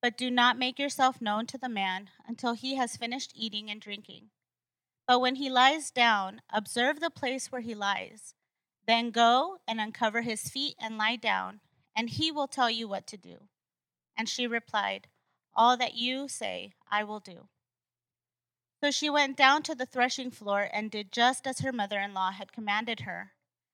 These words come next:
And when Boaz had eaten and drunk and his heart was merry, he went to lie down at the end of the heap of grain. Then she came softly, uncovered his feet, and lay down. At midnight,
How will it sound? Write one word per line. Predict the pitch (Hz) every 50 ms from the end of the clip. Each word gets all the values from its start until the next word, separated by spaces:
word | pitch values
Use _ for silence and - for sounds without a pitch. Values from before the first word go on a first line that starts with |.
| _ _ _ -
And | 240 240
when | 247 247 247
Boaz | 208 247 240 240 254 269 294 -
had | 277 262 220
eaten | 233 233 240 240 - 285 302 320 349 - _
and | - - 233
drunk | 202 214 202 196 214 262 277 -
and | 262 240
his | 214 202 -
heart | - 247 240 -
was | - 214 202 -
merry, | 214 214 226 240 214 196 180 - 214 _ _ _ _ _ _ _ _
he | - 330 302
went | 294 294 294 302
to | - 349
lie | 330 320 320 320 320
down | 262 - 233 214 214 208 220 214
at | 214 -
the | - 226 202
end | - 214 233 247 254
of | 240 220 -
the | 220
heap | 214 - 226 220 - 208
of | 208 -
grain. | _ 202 196 196 190 202 226 202 _ _ _ _ _ _ _ _ _ _ _ _ _ _ _ _ _ _ _ _ _ _ _ 226
Then | 254 262 277 294 320
she | - - - 311
came | - - 302 277 294 302
softly, | - - 226 214 220 - - 269 285 294 320 359 _ _ _ _ _ _ _
uncovered | 220 240 247 - 277 254 233 262 277
his | 320 349 330 -
feet, | - - 254 240 233 - _ _
and | - 220 220
lay | 220 214 220
down. | 220 196 190 185 185 190 214 _ _ _ _ _ _ _ _ _ _ _ _ _ _ _ _ _ _ _ _ -
At | 226 - -
midnight, | 226 247 277 - 320 269 226 214 202